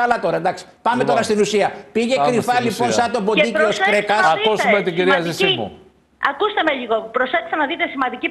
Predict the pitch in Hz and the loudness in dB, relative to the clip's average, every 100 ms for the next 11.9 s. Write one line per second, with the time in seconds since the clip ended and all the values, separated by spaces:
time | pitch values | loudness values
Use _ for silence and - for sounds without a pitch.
0 | 320 302 320 240 202 180 139 - - - | 0 0 -2 -2 -4 -2 -6 -8 -16 -18
1 | - - 240 233 226 214 190 160 - - | -6 0 2 4 4 2 2 0 -2 -10
2 | - _ - 226 233 262 302 262 170 139 | -20 _ -4 -4 -2 -4 0 0 -2 -4
3 | 196 208 220 226 160 - - _ _ _ | -2 2 2 0 -4 -16 -20 _ _ _
4 | _ _ _ _ - 233 247 262 277 330 | _ _ _ _ -6 -2 -2 -2 0 0
5 | 349 - 311 320 294 262 269 277 247 269 | -2 -4 -2 -2 -4 -8 -6 -2 0 0
6 | 285 277 370 381 311 196 185 151 151 160 | -2 -4 -6 -4 0 2 0 -2 -6 -2
7 | 156 156 190 254 - 359 339 330 339 294 | -2 0 0 -2 -2 -4 -2 -2 -2 -2
8 | 202 - 269 240 254 262 240 359 381 359 | -4 -2 -4 -2 -2 -2 -2 -2 0 0
9 | 339 339 339 269 262 247 220 226 220 294 | -2 -2 -2 -2 -2 -8 -8 -2 -2 -2
10 | - - - - 262 240 330 - 339 294 | -8 -18 -18 -4 -2 0 -2 -2 -2 -2
11 | 262 302 370 381 311 269 233 - 214 | 0 2 2 2 0 -2 -4 0 2